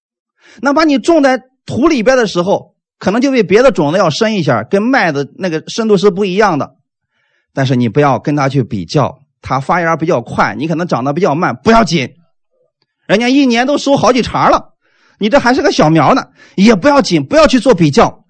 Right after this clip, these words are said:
你要持守的是你在神面前的那个盼望。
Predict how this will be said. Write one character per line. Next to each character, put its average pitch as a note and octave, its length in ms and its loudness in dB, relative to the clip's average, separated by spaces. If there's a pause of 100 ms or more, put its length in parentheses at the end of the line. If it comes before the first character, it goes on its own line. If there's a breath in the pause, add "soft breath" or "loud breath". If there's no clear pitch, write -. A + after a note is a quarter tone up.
(220 soft breath)
你 G#3+ 100 -2
要 B3 160 2
持 - 320 -4
守 F#3 140 2
的 F#3 100 0
是 F3+ 360 -2
你 G3 380 2
在 A#3 240 0
神 F3 320 -2
面 G#3 380 0
前 D3+ 220 -4
的 D#3 100 0
那 E3+ 220 0
个 B2+ 80 -4
盼 A#2+ 220 -4
望。 A2 240 -8